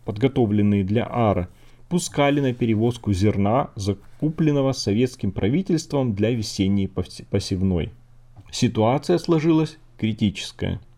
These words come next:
Нужно было как можно скорее доставить кукурузу на узловые станции, чтоб там ее могли перемолоть, погрузить в мешки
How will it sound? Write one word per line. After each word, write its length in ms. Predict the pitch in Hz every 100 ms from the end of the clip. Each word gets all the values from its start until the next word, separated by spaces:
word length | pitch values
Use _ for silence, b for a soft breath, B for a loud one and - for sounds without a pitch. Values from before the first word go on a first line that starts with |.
| - b b b b b -
Нужно 360 | 170 196 156
было 300 | 117 139 156
как 180 | 131 131
можно 280 | 135 147 147
скорее 520 | 139 - 139 139 117
доставить 500 | 92 101 - 110 101
кукурузу 720 | - 107 - 110 123 135 139 -
на 200 | 107 107
узловые 500 | 98 107 104 117 110
станции, 760 | - 127 151 160 - 123 135
чтоб 300 | 127 - 110
там 240 | - 156 147
ее 180 | 117 123
могли 360 | 113 104 123
перемолоть, 800 | 123 127 117 104 101 104 131 165 b b b -
погрузить 560 | 113 131 123 131 -
в 60 | 101
мешки 560 | 110 101 - 185 214